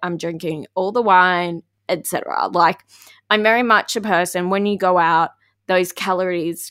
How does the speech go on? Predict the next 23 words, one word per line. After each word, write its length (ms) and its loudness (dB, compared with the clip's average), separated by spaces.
don't 220 -2
count. 320 0
Not 160 -2
that 120 0
I'm 180 0
counting 360 -4
calories, 640 -4
mind 380 0
you. 280 2
However, 640 4
when 240 2
I'm 220 4
at 180 0
home, 440 -4
I 200 2
try 260 -2
so 400 2
hard 320 0
to 80 -12
just 300 -4
eat 180 2
really 200 0
clean, 680 2